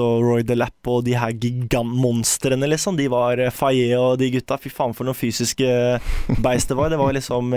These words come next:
lille meg, og så ser man, eh, Shawcross og Faye komme der, en nittifem og maskiner. Så det var, eh, var opplevelse, det. Men, eh, det ble ikke noen kontrakt der. Det ble det ikke. Eh, men, eh, jeg hadde egentlig bestemt meg for, uansett om jeg hadde fått det eller ikke,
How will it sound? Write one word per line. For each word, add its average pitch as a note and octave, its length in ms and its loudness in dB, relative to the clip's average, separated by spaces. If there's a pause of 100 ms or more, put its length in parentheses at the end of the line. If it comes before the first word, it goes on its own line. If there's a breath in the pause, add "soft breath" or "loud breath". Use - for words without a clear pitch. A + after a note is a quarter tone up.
lille B2+ 320 2
meg, C#3+ 240 2
og C3 400 0 (320)
så B2+ 140 -2
ser A#2+ 100 0
man, B2+ 240 0
eh, A#2+ 480 0
Shawcross B2 480 -2
og - 60 -12
Faye B2 260 0
komme A#2 240 -4
der, A#2+ 220 0
en A#2+ 100 0
nittifem A2+ 400 -4
og A2+ 400 -2 (800 loud breath)
maskiner. C#3+ 480 0 (160)
Så - 180 -10
det D3 140 0
var, B2+ 240 2
eh, B2 160 0 (800)
var B2+ 140 0
opplevelse, C3 420 0
det. E3 160 -2
Men, C#3+ 240 0
eh, B2+ 260 0 (1000)
det D3 80 0
ble D3 120 4
ikke D#3 160 -4
noen D#3 140 -2
kontrakt D3 260 -2
der. D#3 160 0 (160)
Det D3 80 -2
ble B2+ 160 0
det B2 140 -8
ikke. D#3+ 180 -6
Eh, C3 640 0 (100)
men, C3+ 240 0
eh, C3 240 2
jeg C3 80 2
hadde C3+ 160 0
egentlig B2+ 240 -4
bestemt A#2 320 -4
meg - 80 -12
for, C3 80 2
uansett B2 320 0
om A#2+ 160 2
jeg B2 80 2
hadde B2+ 160 -2
fått G#2+ 120 -10
det A#2+ 100 0
eller B2 100 -2
ikke, E3 160 -2